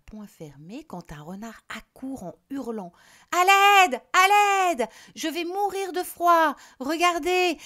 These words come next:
j'ai le bout du nez gelé ! » Il passe la tête dans la moufle pour leur montrer son nez. Et maintenant que le renard est entré, personne n'ose le mettre dehors.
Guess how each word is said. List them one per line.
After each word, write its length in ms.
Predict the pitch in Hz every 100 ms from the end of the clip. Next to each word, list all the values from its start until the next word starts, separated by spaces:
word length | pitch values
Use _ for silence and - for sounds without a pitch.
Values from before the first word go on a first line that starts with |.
| -
j'ai 180 | - 311
le 100 | 330
bout 200 | 277 339
du 120 | 320
nez 200 | 339 349
gelé ! » 800 | 269 262 381 370 339 320 294 240 _ _ _ _ -
Il 120 | 175
passe 340 | - 170 -
la 140 | 175 160
tête 280 | - 185 175
dans 160 | 151
la 140 | 143 147
moufle 420 | 208 330 - 196
pour 240 | - 185
leur 180 | 170 147
montrer 400 | 170 233 247 330
son 280 | 330 - 247
nez. 220 | 226 226 _ _ _ -
Et 80 | 208
maintenant 420 | 277 294 311 240
que 140 | 214
le 100 | 175
renard 320 | 156 233 185
est 200 | 165 233
entré, 340 | 165 160 - 311
personne 640 | - 180 170 - 269 262
n'ose 280 | 208 240 220
le 140 | 180 156
mettre 380 | 180 254 -
dehors. 560 | 160 214 196 143 - _